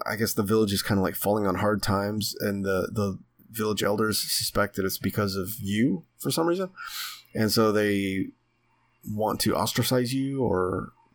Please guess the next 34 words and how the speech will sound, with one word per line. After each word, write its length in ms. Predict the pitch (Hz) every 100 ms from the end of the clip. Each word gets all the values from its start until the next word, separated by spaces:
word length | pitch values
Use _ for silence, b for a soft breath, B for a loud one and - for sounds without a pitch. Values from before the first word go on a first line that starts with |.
| -
uh, 200 | - 110
but, 380 | 117 - 120 127
but 120 | -
the 80 | -
weird 180 | 123 135
thing 120 | 131
is 120 | 110 92
they 160 | 101
run 180 | 123 151
away, 300 | 175 185 180
so 120 | -
I, 100 | - - -
I 40 |
don't 160 | 220 196
get 140 | 95
it. 80 | - B B B B
But 120 | 139
anyway, 260 | 139 113 90 b b b -
you, 160 | 127
you 160 | - 139
find 340 | - 165 165
this, 320 | 135 123 - -
like, 160 | 117
one 120 | 131
of 60 | 143
the 140 | 117
village 300 | 104 160 147
elder, 340 | 123 127 127 104
like, 200 | 95 98
le-, 180 | 110 113
drops 500 | - - 107 110 -
his, 360 | 110 101 95
uh, 440 | 101 92 87 90 90
staff, 800 | - - - 113 101 85 113